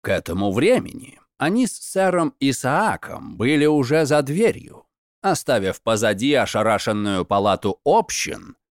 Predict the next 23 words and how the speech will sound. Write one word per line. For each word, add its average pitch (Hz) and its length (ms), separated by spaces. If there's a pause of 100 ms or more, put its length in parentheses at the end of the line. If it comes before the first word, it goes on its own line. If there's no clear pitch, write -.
Диттона 160 800
и 110 160
Уистона, 104 920
наполовину 180 720
убитых, 165 680
но 160 220
всё 147 240
ещё 147 320
дышащих, 147 760 (280)
и 120 120
трёх 131 580
перечисленных 147 1080
учёных 202 720 (260)
рангом 165 600
пониже, 180 640 (340)
которые 107 460
прибыли 123 580
на 131 160
церемонию 110 720
в - 40
свите 135 420
верховного 117 680
жреца 113 600